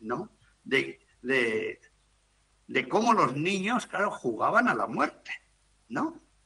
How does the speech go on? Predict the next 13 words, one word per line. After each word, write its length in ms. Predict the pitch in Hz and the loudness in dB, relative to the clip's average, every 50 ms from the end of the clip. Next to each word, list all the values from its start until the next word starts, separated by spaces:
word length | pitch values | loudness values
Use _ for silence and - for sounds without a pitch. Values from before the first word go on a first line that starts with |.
| _ _ _ _ _ - - - _ | _ _ _ _ _ -20 -20 -4 _
Hasta 300 | - 151 - - 185 - | 0 2 4 4 2 2
que 100 | 165 190 | 4 4
un 220 | 233 269 262 233 180 | 6 6 6 6 6
día 440 | 202 208 214 208 214 - 208 - - - _ _ _ _ _ _ _ _ _ _ _ _ - | 6 6 8 6 6 6 2 -2 -6 -12 _ _ _ _ _ _ _ _ _ _ _ _ -2
me 200 | 147 156 160 156 | 2 2 4 6
dije, 560 | 165 147 131 - - 139 117 110 - - - - | 4 4 4 2 0 -2 -2 -2 -4 -10 -10 -6
"Oye, 240 | - - 277 269 254 | -4 -2 0 0 2
Mateo, 500 | 214 196 170 - - - 247 233 214 - | 4 4 4 4 4 4 4 4 4 2
pero 220 | 165 151 151 - | 2 2 2 0
tú 200 | - - 233 269 | 0 0 2 4
eres 240 | 285 277 247 - - | 6 6 4 4 2
un 120 | 214 196 | 2 2
extraterrestre. 1200 | 180 156 - - - 143 139 - 151 139 127 131 127 123 120 - - - 127 156 190 247 254 - - | 2 0 2 4 4 4 4 6 4 4 4 4 4 2 2 -2 -4 -4 -2 0 0 -2 -4 -8 -14